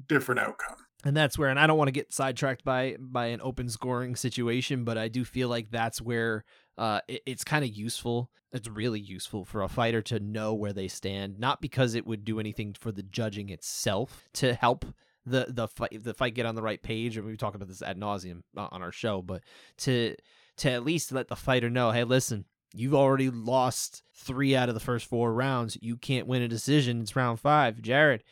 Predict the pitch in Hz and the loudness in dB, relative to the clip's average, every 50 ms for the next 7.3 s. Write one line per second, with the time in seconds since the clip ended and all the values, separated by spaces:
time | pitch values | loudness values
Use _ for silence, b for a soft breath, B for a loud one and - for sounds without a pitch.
0 | _ _ _ _ - - 139 151 151 147 135 135 131 127 127 117 110 - - 156 | _ _ _ _ -8 -4 -2 0 0 2 2 0 0 0 -2 -4 -4 0 2 2
1 | 160 147 - - _ _ _ - 156 151 123 - - - - - 143 156 139 117 | 2 2 0 -4 _ _ _ -6 -6 -6 -6 -6 -10 -4 0 4 6 6 6 4
2 | - - - - _ _ _ _ - 120 135 160 196 190 165 - - 170 185 180 | 2 -4 -14 -18 _ _ _ _ -2 2 4 4 4 4 2 2 2 2 4 6
3 | 165 151 143 131 120 135 156 160 180 165 - - 143 139 131 131 135 131 123 117 | 6 8 8 8 8 6 6 4 2 0 0 2 2 4 4 4 4 4 2 2
4 | - 131 139 165 170 160 127 110 123 120 117 104 76 104 110 110 117 120 127 113 | 4 6 8 8 8 8 6 4 2 0 -2 -2 -4 -4 -2 0 0 2 2 2
5 | 117 123 123 120 113 - 123 117 117 127 131 123 127 117 120 117 123 123 123 117 | 4 4 4 4 2 0 -2 0 0 0 2 2 2 2 4 4 4 4 4 2
6 | 113 110 107 - - 135 139 151 151 127 - 123 127 120 - - - 123 131 131 | 0 -2 -6 0 2 4 6 6 4 2 0 -4 -6 -6 -6 -6 -6 -4 -2 -2
7 | 117 117 - - 110 | -2 -2 -4 -6 -10